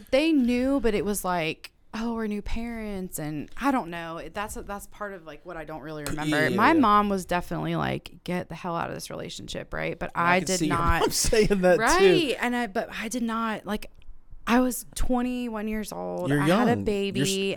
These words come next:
Speaker 1: I was engaged. Like, I wanted that life. I wanted that family really bad.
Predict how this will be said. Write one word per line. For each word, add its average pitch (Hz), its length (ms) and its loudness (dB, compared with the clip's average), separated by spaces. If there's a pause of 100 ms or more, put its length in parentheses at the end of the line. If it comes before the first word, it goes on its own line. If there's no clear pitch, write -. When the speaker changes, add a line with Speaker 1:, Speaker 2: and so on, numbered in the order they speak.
(120)
Speaker 1:
I 208 180 2
was 226 180 -2
engaged. 190 840 -10
Like, 165 320 -4
I 190 320 0
wanted 185 500 2
that 175 360 -4 (100)
life. 170 460 -6
I 175 80 -8
wanted 175 240 -2
that - 160 -6
family 165 420 -4
really 160 260 -2
bad. 165 460 -2